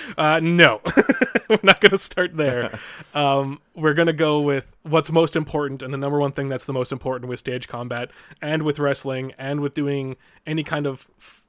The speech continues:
Speaker 1: physical choreography on Earth is safety.
Speaker 2: Mm.
Speaker 1: Safety is number one.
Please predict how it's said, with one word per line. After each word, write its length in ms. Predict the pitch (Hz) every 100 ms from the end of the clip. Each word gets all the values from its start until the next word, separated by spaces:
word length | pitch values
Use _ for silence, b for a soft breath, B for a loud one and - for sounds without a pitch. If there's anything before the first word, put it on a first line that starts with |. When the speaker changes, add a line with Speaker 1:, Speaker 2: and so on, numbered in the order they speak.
| _
Speaker 1:
physical 480 | - 147 147 147 139
choreography 920 | 135 - 143 135 135 131 123 131 123 - b
on 180 | - 135
Earth 340 | 220 220 - _ B B B _
is 340 | 151 147 - _ _
safety. 640 | - - 147 143 - 98 _ -
Speaker 2:
Mm. 320 | 104 107 92 - -
Speaker 1:
Safety 580 | - 143 151 165 160 147
is 220 | 139 120
number 720 | 120 120 135 147 143 139 131 _ _ -
one. 440 | 127 127 110 90